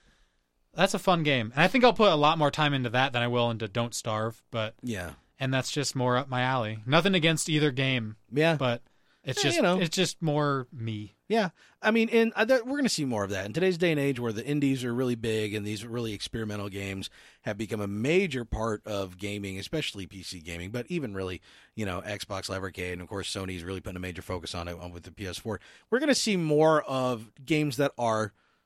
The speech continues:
Speaker 2: divisive. The difference
Speaker 1: Yeah.
Speaker 2: is, whereas back in the day,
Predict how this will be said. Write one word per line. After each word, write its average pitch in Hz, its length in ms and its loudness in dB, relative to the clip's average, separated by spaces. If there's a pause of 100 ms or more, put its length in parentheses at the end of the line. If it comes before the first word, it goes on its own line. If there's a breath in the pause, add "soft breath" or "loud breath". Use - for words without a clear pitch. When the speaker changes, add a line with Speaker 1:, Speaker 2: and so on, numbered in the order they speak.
(200)
Speaker 2:
divisive. 139 840 0
The 151 140 2
difference 165 560 2
Speaker 1:
Yeah. 95 80 -2
Speaker 2:
is, 131 240 2
whereas 147 320 4
back 190 280 2
in 156 100 -2
the 139 80 -2
day, 127 600 2